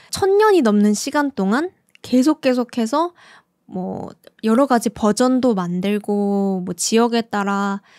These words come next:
뭐 가사도 바꾸고 이런 식으로 계속, 어, 불러왔다는 점이 좀 특이하고 가치가 있다라고 얘기를 했다고 하네요. 음,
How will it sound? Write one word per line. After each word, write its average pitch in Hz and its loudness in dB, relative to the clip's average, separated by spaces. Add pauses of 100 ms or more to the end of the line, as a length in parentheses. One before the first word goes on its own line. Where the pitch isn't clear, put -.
(360)
뭐 - -12
가사도 240 2
바꾸고 233 0
이런 220 2
식으로 220 0 (220)
계속, 240 -2 (260)
어, 190 -4
불러왔다는 214 0
점이 202 0
좀 175 -8
특이하고 294 -4 (240)
가치가 233 -2
있다라고 185 -2
얘기를 196 -2
했다고 190 -2
하네요. 180 0 (200)
음, 185 -2